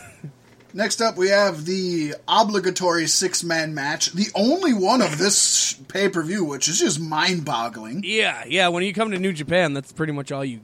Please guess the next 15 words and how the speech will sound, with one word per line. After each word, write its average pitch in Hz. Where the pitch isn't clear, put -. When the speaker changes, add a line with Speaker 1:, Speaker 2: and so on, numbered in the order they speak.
Speaker 2:
get. 127
Speaker 1:
Wow. 117
Speaker 2:
That's 165
Speaker 1:
No 180
Speaker 2:
your 160
whole 165
Speaker 1:
shit. 147
Speaker 2:
mid-card. 120
Um, 160
insane. 147
We 143
got, 143
uh, 139
Ryusuke 143
Taguchi, 156